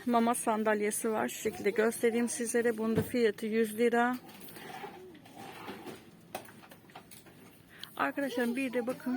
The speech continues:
şöyle Kumtel markasının dokuz dilimli yağlı radyatörü var. Şu şekilde ısıtıcı. Bunun da fiyatı ne kadardı? Hemen bakayım.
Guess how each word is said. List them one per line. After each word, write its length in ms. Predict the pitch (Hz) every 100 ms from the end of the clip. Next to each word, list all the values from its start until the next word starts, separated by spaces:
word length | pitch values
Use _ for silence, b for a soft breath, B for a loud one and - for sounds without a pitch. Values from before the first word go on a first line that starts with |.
| 392
şöyle 180 | 247 240 -
Kumtel 320 | 254 240 220
markasının 760 | 226 247 247 254 254 247 269 269 202
dokuz 440 | 226 - 277 220
dilimli 520 | 226 214 208 220 262 233
yağlı 460 | 214 208 208 262 B B B 233
radyatörü 580 | 220 208 220 233 220 202
var. 140 | 196 214 -
Şu 60 |
şekilde 520 | - 214 220 208 247 254
ısıtıcı. 680 | 226 233 - 196 - 214 277 330 392 - - B B B B B B - - - - - - - - -
Bunun 220 | 262 269 226
da 60 |
fiyatı 440 | 220 269 254 - 240
ne 80 |
kadardı? 580 | 262 247 233 220 208 240
Hemen 480 | 254 254 226 214 202
bakayım. 480 | 240 - 262 269